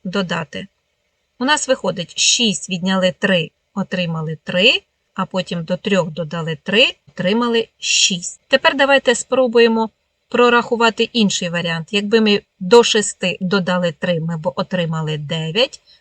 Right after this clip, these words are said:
а потім відняли три і отримали б шість. Тому якщо ви, виконуючи завдання самостійно, спочатку поставили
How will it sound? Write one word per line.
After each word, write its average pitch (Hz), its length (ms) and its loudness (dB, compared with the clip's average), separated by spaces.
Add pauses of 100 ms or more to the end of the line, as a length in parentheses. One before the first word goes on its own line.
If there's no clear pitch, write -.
(120)
а 185 120 -4
потім 190 360 -4
відняли 160 480 -6
три 220 320 0 (380)
і 180 120 -2
отримали 214 580 -2
б - 40 -6 (180)
шість. - 560 -4 (300)
Тому 254 200 4
якщо 254 320 6
ви, 220 140 4
виконуючи 180 640 -2
завдання 180 480 -2
самостійно, 196 640 -4
спочатку 185 560 -4
поставили 170 640 -2